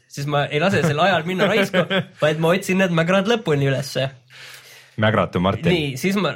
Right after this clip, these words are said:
Speaker 1: lihtsalt läksin natukene kõrgemale ühe mäe otsa ning kutsusin välja enda abilise öökulli, et ta oleks mu silmad taevas.
Speaker 2: Öökull, öökull, tule,
Speaker 1: Jaa.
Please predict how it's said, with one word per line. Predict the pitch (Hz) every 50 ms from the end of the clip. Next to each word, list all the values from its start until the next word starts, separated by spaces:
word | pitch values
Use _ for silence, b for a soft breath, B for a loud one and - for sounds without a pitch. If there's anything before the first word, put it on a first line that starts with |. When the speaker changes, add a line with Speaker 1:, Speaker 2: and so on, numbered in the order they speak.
| - 90
Speaker 1:
lihtsalt | - 180 185 202 170 -
läksin | 196 190 - 185 196
natukene | 226 226 - - - 175 175 170
kõrgemale | - 285 285 254 - 170 160 160 160 160 156 151
ühe | 151 151 156
mäe | 214 269 285 254
otsa | 220 220 220 - - 240 240 226 - - _ - - -
ning | - 143 151 160 160 156 139
kutsusin | 147 170 165 - 143 147 147 147
välja | 151 202 220 185 180 156 160 160 151 - -
enda | 143 139 139 143 143 143 156
abilise | 170 170 156 139 139 139 135 143 139 135 135 135 135 135 - _ _ _ _ _ _ _ _ _ _ _ _ _ _ _ -
öökulli, | 196 190 156 139 131 139 131 123 120 107 113 - _ _ _ _ _ _
et | - 135 131 131 135 - - - -
ta | _ - 139
oleks | 139 160 170 - -
mu | 135
silmad | 120 170 180 170 147 143 143
taevas. | - 156 151 127 101 85 - - - - _ _ b b b b
Speaker 2:
Öökull, | - 117 104 95 82 82 80 76
öökull, | 80 87 87 80 71 85 78 73 71 69 - _
tule, | - 113 117 117 98
Speaker 1:
Jaa. | 87 85 160 143